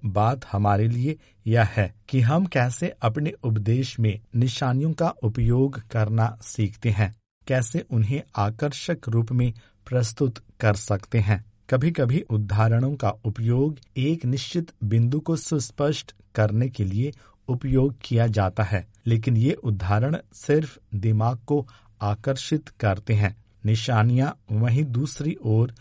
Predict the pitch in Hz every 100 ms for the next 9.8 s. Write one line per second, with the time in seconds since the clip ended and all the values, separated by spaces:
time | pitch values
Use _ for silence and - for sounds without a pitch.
0 | - 120 151 170 180 208 - 123 110 110
1 | 135 160 - - - - 104 110 104 98
2 | 107 131 127 - - _ 131 139 139 202
3 | 156 110 - 120 117 113 139 131 120 101
4 | 110 120 127 - 104 110 120 113 - 101
5 | 92 117 98 104 - _ 120 117 107 127
6 | 95 95 117 - - 147 185 - 110 131
7 | 151 101 98 110 127 135 147 - _ -
8 | 110 143 156 151 123 113 135 139 135 147
9 | - - 104 - 110 107 120